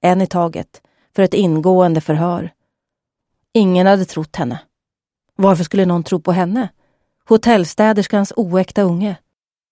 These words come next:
Naturligtvis ljög inte dottern till kaptenen vid flygvapnet. Det begrep hon väl att överläraren inte kunde tro att Anna-Stina,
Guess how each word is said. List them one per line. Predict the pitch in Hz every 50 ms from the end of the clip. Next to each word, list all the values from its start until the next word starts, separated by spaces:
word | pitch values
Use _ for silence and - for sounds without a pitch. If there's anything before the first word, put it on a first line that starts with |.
| _ _ _ _ _ _ _ _ _ _ _ _
Naturligtvis | - 202 190 - - - 226 226 226 202 180 170 160 - 175 165 151 -
ljög | 180 165 139 151 160
inte | 160 151 147 165
dottern | 160 180 160 - - - 180 170
till | - 170 156
kaptenen | - 175 - _ - 233 233 220 185 165 151
vid | 156 156
flygvapnet. | - 185 175 147 - - 185 185 196 - - - 226 - - _ - - _ _ _ _ _ _ _ _ _ _ _ _ _ _ _ _ _ _ _
Det | - 285
begrep | 254 320 247 262 240 190 160 -
hon | 180 160 135
väl | - 123
att | 147 156 -
överläraren | 240 220 185 160 175 180 214 262 294 277 220 175
inte | 165 156 - -
kunde | - 202 180
tro | 160 - 214 214 190
att | 165 - - -
Anna-Stina, | 208 180 160 156 156 156 - - 202 180 175 151 - -